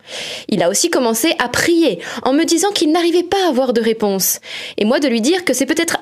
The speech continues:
que c'était peut-être à lui de faire le premier pas et de s'abandonner. Arrêtez d'attendre que Jésus fasse le premier pas, mais plutôt à lui de le faire. Et quelques jours après, mon mari me témoigne. « J'ai fait comme tu as dit, j'ai donné les clés du camion au Seigneur,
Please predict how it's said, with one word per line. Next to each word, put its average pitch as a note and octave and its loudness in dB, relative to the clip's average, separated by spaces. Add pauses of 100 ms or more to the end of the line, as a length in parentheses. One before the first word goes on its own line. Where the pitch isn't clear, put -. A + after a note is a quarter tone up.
que C#4 0
c'était D4 0
peut-être F4 0
à C#4+ 2
lui F4+ 4
de D4 2
faire D#4 0
le C#4 0
premier D4+ 2
pas E4+ 2
et - 0
de B3 2
s'abandonner. D4+ 2
Arrêtez D#4 0
d'attendre C4 0
que B3 0
Jésus A3+ 0
fasse C4+ -2
le A3 2
premier G#3 -2
pas, G3 -4 (160)
mais A3 0
plutôt C4+ 0
à B3 2
lui A#3 2
de A3 2
le G3 2
faire. F3+ -4 (760)
Et - 0
quelques A2+ 2
jours A3 2
après, F4 0
mon E4 4
mari C4+ 2
me D4 4
témoigne. « B3 2 (260)
J'ai B3+ 2
fait G4 -2
comme F4 0
tu C#4 0
as A#3+ 2
dit, F#3+ 0
j'ai A3 2
donné F4 2
les D4+ 0
clés F#4 2
du D4+ 0
camion E4 2
au C4 2
Seigneur, B3+ 2